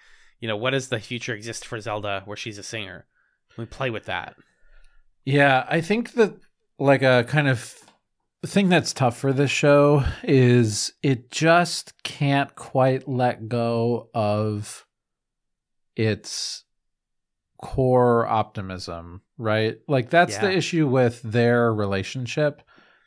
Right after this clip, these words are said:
Speaker 2: and the way that it's set up in the first episode is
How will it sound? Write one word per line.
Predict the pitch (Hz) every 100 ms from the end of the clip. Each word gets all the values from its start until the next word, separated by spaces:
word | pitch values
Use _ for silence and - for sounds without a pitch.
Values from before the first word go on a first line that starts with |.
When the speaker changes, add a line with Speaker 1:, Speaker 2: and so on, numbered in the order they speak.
| -
Speaker 2:
and | 135
the | 123
way | 117
that | 110 107
it's | 101
set | - 110
up | 107
in | 101
the |
first | 98 104 95 -
episode | 92 104 - 117 123 123 - _ _ _ _ _ _
is | 107 107 104 101 104 -